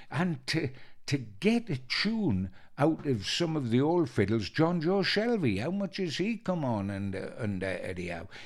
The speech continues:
To get a, a tune out of these and be able to put them in an orchestra and sound beautiful,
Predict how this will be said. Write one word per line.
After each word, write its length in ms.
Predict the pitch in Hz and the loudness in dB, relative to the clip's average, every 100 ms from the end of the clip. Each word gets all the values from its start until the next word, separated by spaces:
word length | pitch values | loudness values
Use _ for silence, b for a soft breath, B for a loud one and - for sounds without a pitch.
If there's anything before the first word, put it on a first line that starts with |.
| B B | B B
To 60 | 135 | 0
get 400 | 104 190 226 226 151 | 4 4 4 2 0
a, 220 | 117 - - | 0 0 -4
a 60 | 123 | -4
tune 640 | 131 - 190 220 156 107 - | -2 -2 -2 0 0 0 0
out 240 | 151 160 139 | 0 0 -2
of 160 | 117 | -2
these 340 | 120 180 139 90 | 2 2 2 2
and 180 | 98 98 | 0 2
be 120 | 147 | 2
able 160 | 127 | 2
to 60 | 107 | -4
put 260 | - 165 - | -2 -4 0
them 120 | 123 | 2
in 120 | 123 | 2
an 140 | 120 | 2
orchestra 560 | 131 143 - 98 - 107 | 2 0 0 -4 -2 -2
and 180 | 110 101 | -2 -4
sound 420 | - 143 113 90 | 0 0 0 0
beautiful, 460 | 131 151 - 87 | 0 -2 -4 -8